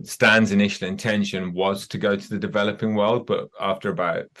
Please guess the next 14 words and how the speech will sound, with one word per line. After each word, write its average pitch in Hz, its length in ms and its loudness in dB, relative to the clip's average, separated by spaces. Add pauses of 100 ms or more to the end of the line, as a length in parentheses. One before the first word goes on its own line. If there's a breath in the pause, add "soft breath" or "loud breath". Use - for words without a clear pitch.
(240)
four 107 160 2
or 107 80 0
five 101 300 0
years 101 320 -2
of 82 100 -10
doing 101 260 0
remote 107 560 -2
area 113 220 4
medical, 113 580 -2 (580 loud breath)
they 202 120 -2
started - 460 -4
to 175 100 -14
do 95 240 0
operations 82 920 -4